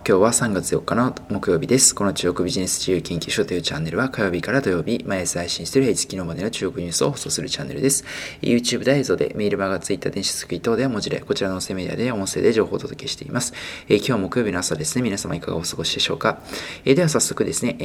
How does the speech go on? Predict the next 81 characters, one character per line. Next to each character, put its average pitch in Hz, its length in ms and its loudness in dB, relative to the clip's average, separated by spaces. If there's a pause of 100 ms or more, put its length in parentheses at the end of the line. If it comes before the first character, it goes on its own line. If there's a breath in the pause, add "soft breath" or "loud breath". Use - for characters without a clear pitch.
(120)
ー、 90 40 -4
最 98 160 2
初 101 120 -2
の - 120 2
政 104 380 0
治、 - 0 -
経 98 120 2
済、 82 180 0
金 92 140 -4
融、 87 80 -2
行 87 80 4
政 87 280 -4
関 90 120 -4
係 85 100 -4
の 98 60 0
ニ 110 80 0
ュ - 20 0
ー 95 40 -2
ス - 80 -4
か 98 80 0
ら 95 80 2
入 90 120 -6
っ - 40 -8
て - 100 -12
い - 60 -10
き - 40 -12
た - 100 2
い 156 60 0
と - 80 -4
思 - 60 -4
い - 60 -6
ま 113 120 2
す。 - 180 -2 (1000 loud breath)
え 113 60 2
ー、 117 40 6
ま 160 80 6
ず 151 80 2
最 131 180 2
初 - 140 -2
の 120 180 0
ニ 139 120 6
ュ 127 40 6
ー - 20 6 (520)
ス - 40 -2
で 113 100 2
す。 - 140 0 (280 loud breath)
え 113 100 6
ー、 - 20 6
ア 113 40 4
メ 143 80 4
リ 165 80 6
カ 196 120 -2
の 190 80 -2
で 123 80 4
す - 100 -4
ね、 95 80 -2
商 - 160 0
務 107 140 -2
長 104 180 -2
官 - 180 -2
に、 110 300 -2
え 110 40 0
ー、 - 20 0
レ 147 80 4
モ 160 100 2
ン 120 60 2
ド 92 60 -2
氏 - 240 -2
が、 82 260 0
あ、 101 60 -2
承 - 140 0
認 95 120 0
さ 95 120 -4
れ 95 60 -2
た 110 140 0
と 101 80 -4
い 92 60 2
う 90 40 -2
こ 87 80 -4
と 131 100 -2
で、 143 200 -2